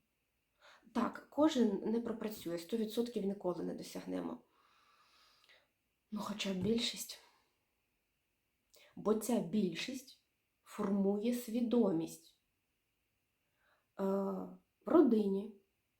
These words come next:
Родина формує свідомість там, в місті, в суспільстві, в країні. І ота корупція, з якою ми всі хочемо побороти,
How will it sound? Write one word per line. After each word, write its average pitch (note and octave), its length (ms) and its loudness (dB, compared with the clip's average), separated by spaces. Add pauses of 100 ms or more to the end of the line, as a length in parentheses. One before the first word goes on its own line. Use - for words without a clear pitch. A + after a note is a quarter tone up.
(460)
Родина A#3+ 500 6
формує A3+ 540 0
свідомість G3 880 0 (1400)
там, - 120 -20 (120)
в F3+ 140 -8
місті, C#4+ 520 2
в - 40 -16
суспільстві, G#3 1120 -4 (320)
в - 140 -20
країні. F#3+ 1200 0 (3250)
І A#3 140 4
ота B3 280 0
корупція, A#3+ 640 -2
з F#3 60 -2
якою G#3 340 0
ми G3 80 0
всі G3+ 240 -8
хочемо G#3 520 -6
побороти, F#3 580 -4